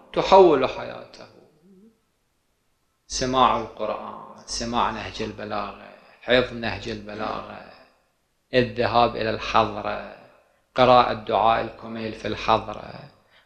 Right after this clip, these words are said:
قراءة الأدعية، هذه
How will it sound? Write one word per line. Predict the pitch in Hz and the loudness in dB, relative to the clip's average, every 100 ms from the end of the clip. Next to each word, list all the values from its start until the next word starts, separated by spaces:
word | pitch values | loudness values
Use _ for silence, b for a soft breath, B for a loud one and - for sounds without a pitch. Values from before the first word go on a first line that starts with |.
| _ | _
قراءة | 127 123 123 - - | 4 6 6 4 -4
الأدعية، | 110 107 117 110 101 107 110 - - _ - | -6 -4 -4 -4 -8 -10 -16 -18 -20 _ -2
هذه | 226 240 180 147 | 0 0 -4 -8